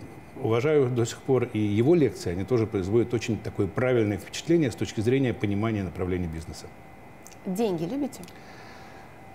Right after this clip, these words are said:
Speaker 1: Не люблю вообще, э, но считаю, что это некое, нельзя любить,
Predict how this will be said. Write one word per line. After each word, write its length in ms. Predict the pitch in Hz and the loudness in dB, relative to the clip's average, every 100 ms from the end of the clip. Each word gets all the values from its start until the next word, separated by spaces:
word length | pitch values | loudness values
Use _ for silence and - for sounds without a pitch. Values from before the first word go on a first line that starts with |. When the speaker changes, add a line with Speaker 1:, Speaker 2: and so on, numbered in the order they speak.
| - - - | -20 -10 0
Speaker 1:
Не 220 | 123 143 | 4 4
люблю 260 | 156 175 | 6 6
вообще, 480 | 151 127 - - 117 160 - - - 117 123 | 6 4 2 2 0 0 -8 -18 -18 -10 -2
э, 420 | 117 110 107 98 117 110 | 2 2 2 0 -4 0
но 180 | 123 143 | 2 2
считаю, 380 | - 156 202 170 | 0 2 2 4
что 160 | 160 | 2
это 140 | 156 135 | 2 2
некое, 280 | 156 123 117 - 135 | 2 0 -2 -4 0
нельзя 260 | 143 202 | 4 6
любить, 380 | 165 143 185 | 4 4 0